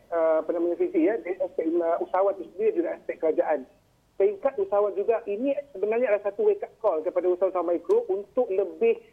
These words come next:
kata orang, mengadaptasi satu, uh, prosedur yang baik untuk berniaga.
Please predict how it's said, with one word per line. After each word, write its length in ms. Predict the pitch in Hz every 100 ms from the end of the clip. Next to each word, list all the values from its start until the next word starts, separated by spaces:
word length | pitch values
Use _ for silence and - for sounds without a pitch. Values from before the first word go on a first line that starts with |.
| _ -
kata 160 | 185 196
orang, 320 | 208 220 214 208
mengadaptasi 800 | 196 202 190 190 - 196 196 226
satu, 720 | 202 190 - 226 220 214 214 - _ -
uh, 160 | 170 175
prosedur 400 | 202 196 202 214
yang 140 | 196
baik 260 | 214 185 180
untuk 160 | -
berniaga. 320 | 196 196 170